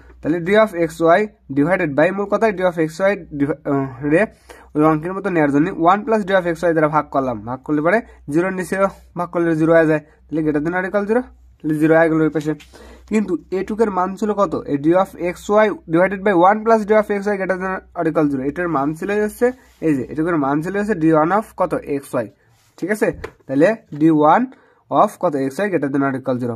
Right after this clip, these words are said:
প্রথম শর্ত শেষ, ঠিক আছে? এটা হচ্ছে আমার প্রথম শর্ত, প্রথম শর্ত। আমার দ্বিতীয় শর্ত, আমার D of X Y greater than or equal কিন্তু জিরো আকারে আমরা প্রমাণ করলাম। এখানে খালি just ডি ওয়ান আকারে আমার এই যে চারটে শর্ত ছিল, D of X Y greater than or equal zero। দ্বিতীয় শর্ত,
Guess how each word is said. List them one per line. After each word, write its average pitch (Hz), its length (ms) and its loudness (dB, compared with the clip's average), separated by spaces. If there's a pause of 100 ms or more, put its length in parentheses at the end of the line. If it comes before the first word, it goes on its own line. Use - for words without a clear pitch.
প্রথম 170 280 -4
শর্ত 180 180 -4 (140)
শেষ, 147 140 -2 (300)
ঠিক 170 160 -8
আছে? 208 160 -6
এটা 151 120 -4
হচ্ছে 165 200 -6
আমার 180 220 -6
প্রথম 160 200 -4 (100)
শর্ত, 147 180 -8 (760)
প্রথম 165 280 0
শর্ত। 156 160 -8 (100)
আমার 165 200 0
দ্বিতীয় 190 280 -4
শর্ত, 170 160 -4 (560)
আমার 175 200 0
D - 20 -2 (100)
of 196 80 0 (120)
X - 20 -12 (160)
Y 214 100 2
greater 185 180 -8
than 196 140 -6
or 196 80 -2
equal 196 220 -6
কিন্তু 185 220 -10
জিরো 175 180 2
আকারে 165 200 2 (100)
আমরা 170 160 -4
প্রমাণ 156 260 -4
করলাম। 131 200 -4 (480)
এখানে 151 180 -4
খালি 202 200 -4
just 208 200 -2 (120)
ডি 180 140 -4
ওয়ান 208 200 4
আকারে 151 240 0 (520)
আমার 151 160 0 (140)
এই 180 60 -4
যে 156 120 -4
চারটে 160 260 0
শর্ত 143 180 -2 (100)
ছিল, 131 120 -4 (160)
D - 20 -8 (140)
of 160 80 -2 (140)
X 143 40 -18 (160)
Y 220 40 2 (200)
greater 135 200 -10
than 156 140 -2
or 147 120 -2
equal 175 220 4 (420)
zero। 156 140 4 (720)
দ্বিতীয় 196 260 0
শর্ত, 170 200 0